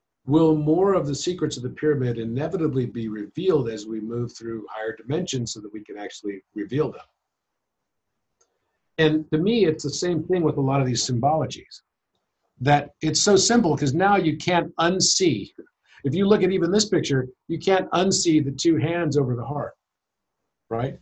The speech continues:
It's there. And once you achieve a higher view of something, right? It's like you were trying to say,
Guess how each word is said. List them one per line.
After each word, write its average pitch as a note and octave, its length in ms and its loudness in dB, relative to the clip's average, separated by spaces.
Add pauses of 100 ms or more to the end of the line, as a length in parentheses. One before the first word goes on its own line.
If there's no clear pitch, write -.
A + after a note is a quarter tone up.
(260)
It's - 160 0
there. D#3+ 400 2 (800)
And D3+ 500 4 (1080)
once G3 300 2
you F3 460 4
achieve E3+ 560 0
a B2+ 320 -2
higher D3+ 600 2 (1040)
view F3+ 380 8
of - 100 0
something, - 340 -8 (580)
right? C#3 220 0
It's C#3 140 -4
like D#3 160 2
you E3 100 4
were D#3 60 2
trying D#3+ 200 4
to C#3+ 60 0
say, C#3 380 2